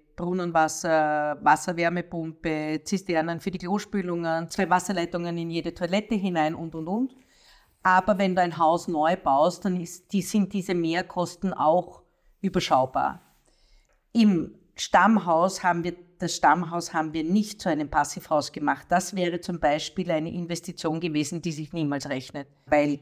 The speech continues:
dafür die Gäste dann nicht mehr gezahlt hätten. Und dann haben wir auch als zweite große Investition, das war natürlich der Wareneinsatz, als wir auf Bio umgestellt haben,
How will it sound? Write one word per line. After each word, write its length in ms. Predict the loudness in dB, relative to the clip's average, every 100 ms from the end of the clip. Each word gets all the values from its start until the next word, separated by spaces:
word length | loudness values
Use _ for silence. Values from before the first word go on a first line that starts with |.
| -10 _ 2
dafür 360 | 4 2 -2
die 140 | -4 -2
Gäste 320 | -2 -4 -4
dann 180 | -2 -2
nicht 220 | -4 -8
mehr 160 | -10
gezahlt 480 | -10 -10 -6 -6 -8
hätten. 340 | -12 -12 -18 -18 _ _ _ -20 _ _
Und 180 | -2 4
dann 360 | 6 6 6 4
haben 260 | 4 4 2
wir 240 | 4 4
auch 480 | 6 6 4 2 -2
als 260 | -2 -2 0
zweite 420 | 2 2 4 0
große 400 | 0 0 2 4
Investition, 880 | 4 2 0 -2 -6 -2 0 2 2
das 180 | 2 2
war 120 | 2
natürlich 360 | 0 -2 -2
der 140 | -2 2
Wareneinsatz, 760 | 4 4 2 -2 -2 -4 -4
als 200 | -4 -4
wir 80 | -4
auf 80 | 0
Bio 240 | 4 4
umgestellt 600 | 4 2 0 -2 -2 0
haben, 160 | 0